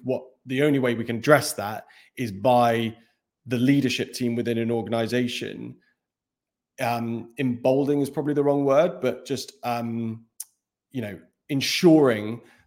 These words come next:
that the marketing function is clear that there are no metrics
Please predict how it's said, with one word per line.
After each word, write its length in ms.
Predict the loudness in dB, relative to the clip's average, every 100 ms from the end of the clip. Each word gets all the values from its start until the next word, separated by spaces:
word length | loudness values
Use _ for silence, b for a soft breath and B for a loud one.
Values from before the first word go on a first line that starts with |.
| -6
that 180 | -4
the 60 | 2
marketing 440 | 6 8 6 -2
function 760 | -4 -4 -4 -8 -8 -10 -14 -16 _ _ -8
is 260 | -6 -4
clear 420 | -4 0 2 2 0
that 420 | -2 -4 -6 -4
there 180 | 0 2
are 80 | 4
no 260 | 6 6
metrics 960 | 4 0 -4 -6 -6 -6 -10 -12 -14